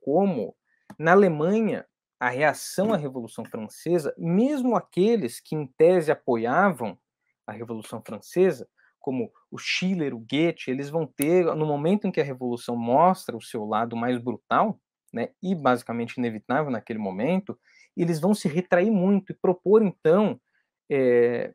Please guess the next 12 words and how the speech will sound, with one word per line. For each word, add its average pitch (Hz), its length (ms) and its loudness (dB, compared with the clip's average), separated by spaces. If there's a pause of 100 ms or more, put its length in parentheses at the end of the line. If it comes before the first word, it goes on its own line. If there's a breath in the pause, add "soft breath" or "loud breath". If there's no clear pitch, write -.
quase 254 260 -2
todos, 180 280 2
isso - 80 -8
é - 20 -4
uma 170 60 -4
tendência 165 460 -6
quase 185 200 2
universal, 160 680 0
os 107 140 -14
mais 131 220 -2
reacionários 139 600 -4
não, 113 240 -4